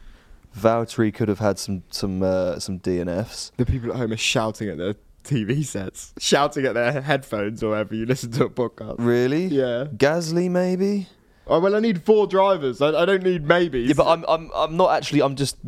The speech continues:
Speaker 1: I'm helping myself here. I'm trying to visualise the grid because, funnily enough, after one whole year of doing this, I still can't
Speaker 2: All right, I'll make
Speaker 1: picture
Speaker 2: this a bit
Speaker 1: everybody.
Speaker 2: more fair. I'll give you two incorrect answers. You, then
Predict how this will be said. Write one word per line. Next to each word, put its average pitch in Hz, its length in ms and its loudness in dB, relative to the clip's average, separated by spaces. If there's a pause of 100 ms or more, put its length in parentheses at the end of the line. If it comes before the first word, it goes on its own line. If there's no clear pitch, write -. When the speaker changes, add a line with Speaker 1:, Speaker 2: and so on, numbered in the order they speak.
(140)
Speaker 1:
I'm 127 160 6
helping 139 320 0
myself 123 400 2
here. 104 80 2
I'm 95 100 -2
trying 117 180 0
to 104 60 -2
visualise 107 360 2
the 95 80 -8
grid 110 300 0
because, 104 260 -2
funnily 107 260 0
enough, 101 260 0
after 101 240 -2
one 104 220 2
whole 101 220 0
year 101 180 2
of 98 80 -8
doing 107 240 2
this, 92 180 -8
I 98 60 -4
still 104 240 -2
can't 135 180 0
Speaker 2:
All 120 60 0
right, 113 80 -2
I'll 131 80 2
make 156 120 2
Speaker 1:
picture 147 100 0
Speaker 2:
this 143 80 -4
a 131 60 -6
bit 139 80 2
Speaker 1:
everybody. 131 80 -4
Speaker 2:
more 127 100 -4
fair. 117 180 -2
I'll 110 120 -2
give 117 180 -6
you 117 80 -6
two 123 240 -4
incorrect 110 420 -4
answers. 98 540 -4
You, 120 80 -6
then 127 200 0